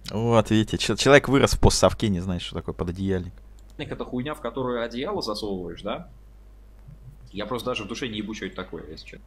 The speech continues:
Speaker 1: И тебе белые люди выдумали постельное бельё, как бы, но маргинал даже не знает, что это такое. <laughs> Это,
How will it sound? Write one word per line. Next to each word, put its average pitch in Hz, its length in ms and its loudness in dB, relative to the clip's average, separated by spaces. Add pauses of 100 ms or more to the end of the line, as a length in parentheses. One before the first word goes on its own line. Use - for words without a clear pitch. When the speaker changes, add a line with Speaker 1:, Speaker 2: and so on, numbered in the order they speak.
Speaker 1:
И 104 100 -10
тебе 95 240 -4
белые 117 360 10
люди 113 240 8
выдумали 92 400 0
постельное 92 500 4
бельё, 92 420 4
как - 200 -10
бы, 95 100 -12
но 82 160 -8
маргинал 87 460 -2
даже 80 180 -4
не 82 100 -6
знает, 90 260 -4
что - 160 -10
это - 120 -12
такое. - 420 -6
<laughs> - 40 -20 (3000)
Это, 117 200 2